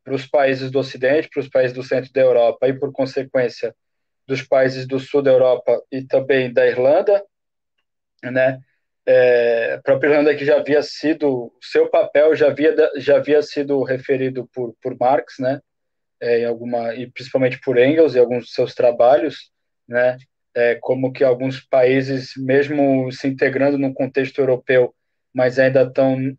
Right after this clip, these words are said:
ainda historicamente, ainda tão num, num contexto bastante periférico, né? Pra, pra tentar achar um termo. É,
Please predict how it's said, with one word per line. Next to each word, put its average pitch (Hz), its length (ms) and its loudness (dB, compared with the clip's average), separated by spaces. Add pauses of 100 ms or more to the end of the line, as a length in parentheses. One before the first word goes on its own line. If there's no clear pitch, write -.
ainda 131 560 2
historicamente, 135 880 0
ainda 131 180 2
tão 131 220 -4
num, 127 260 -8
num 135 180 -8
contexto 135 480 -4
bastante 135 800 -2 (380)
periférico, 139 680 2
né? 135 320 0
Pra, 117 320 -2
pra 120 200 0
tentar 123 340 -4
achar 127 220 -2
um 127 120 -6
termo. 143 460 -2 (560)
É, 123 720 4